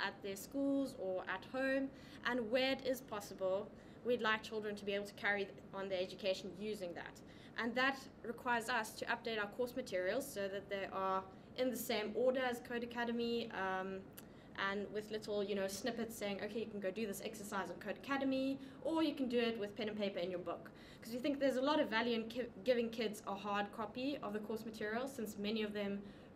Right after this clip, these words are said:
won't have access to a computer for a while, but they can still do some exercises, you know, just pen and paper exercises. Um, so that's another thing we would really, really like. And then there was one more thing, which I can't remember right now.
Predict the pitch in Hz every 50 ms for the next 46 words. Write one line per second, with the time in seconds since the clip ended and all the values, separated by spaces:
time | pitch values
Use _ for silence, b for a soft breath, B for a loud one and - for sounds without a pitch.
0 | - 185 208 220 214 220 220 220 202 202 214 214 208 - 220 220 - 226 220 220
1 | 226 214 214 240 233 247 240 - 208 190 180 185 190 190 202 226 247 311 370 370
2 | - B B B B B B - 196 202 214 208 220 214 - - 254 240 240 240
3 | - 233 240 233 233 - 226 226 233 226 - 220 - - 214 208 208 208 202 208
4 | 208 208 208 202 202 190 190 190 190 185 190 - - - - - - 208 202 196
5 | 196 202 202 202 208 208 202 - - - - 208 208 202 202 208 208 202 202 -
6 | - B B B B B B B B B B - - 208 208 202 208 208 208 208
7 | 208 208 202 202 B B B B B B B B B B B B B - - 254
8 | 247 240 247 240 262 269 269 - 247 240 233 226 226 226 226 214 214 208 202 202
9 | - 196 202 202 196 208 208 208 202 190 196 196 202 196 190 190 190 254 381 415
10 | - - - - - B B B B B B B B B 226 233 247 240 240 247
11 | 247 247 254 262 240 254 294 320 302 277 277 262 - - 220 185 180 190 233 233
12 | B B B B B B B B - - - - - - - 220 220 - - 254
13 | 233 - 196 190 180 180 180 180 170 165 160 - 170 165 160 165 175